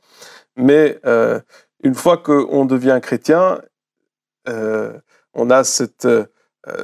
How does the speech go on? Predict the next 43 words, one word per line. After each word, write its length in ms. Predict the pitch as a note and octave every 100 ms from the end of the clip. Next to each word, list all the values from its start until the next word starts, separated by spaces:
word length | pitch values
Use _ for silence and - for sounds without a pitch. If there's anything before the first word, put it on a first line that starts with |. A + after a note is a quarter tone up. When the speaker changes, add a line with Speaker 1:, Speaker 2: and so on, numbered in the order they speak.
| -
Speaker 2:
ce 220 | - B2+
devoir, 560 | B2 B2 C3+ G#3 G3+ - A2
même, 300 | B2+ A#2+ A#2+
enfin, 300 | A2+ A#2 G#2+ G2 -
en 100 | A#2
tout 100 | -
cas, 120 | C#3+
c'est 140 | B2 A2+
à 160 | A2+
notre 240 | A2+ A#2 A#2
avantage 500 | G#2+ A2 F#3+ F3+ C3
de, 220 | B2 A2+ - - _ _
de, 240 | - B2
de, 280 | A#2 B2 A2
d'apprendre 500 | A#2+ A#2+ - D#3 B2+
à 80 | A#2+
connaître 500 | C3+ B2+ A#2+ - A#2
Dieu 420 | C3 F#3 F3+ -
et, 100 | B2 - _ _ -
et 100 | B2
de 100 | B2
venir, 340 | B2 C#3+ F#3
comme 160 | - A#2+
tu 120 | A#2+
dis, 120 | B2
dans 140 | C3+ A#2
sa 160 | A2+
présence, 600 | - A2 A#2+ D#3+ E3+ - _ - _ -
euh, 160 | G2+
le 200 | C3 C3+
laisser, 600 | C3 C3 - D3 D3+ C#3+ - _ -
euh, 180 | A2+ G2+
nous 220 | A#2 B2
faire 300 | A#2+ C#3 B2+
savoir 440 | - B2+ C3+ D3 -
qu'on 180 | C3+ B2
est 80 |
ses 220 | A2+ B2 B2
enfants, 400 | A#2+ - F3+ F3
le 220 | C3+ C3
laisser 280 | A#2+ D3+ C#3+
nous 120 | C3+
faire, 360 | B2 C3+ B2+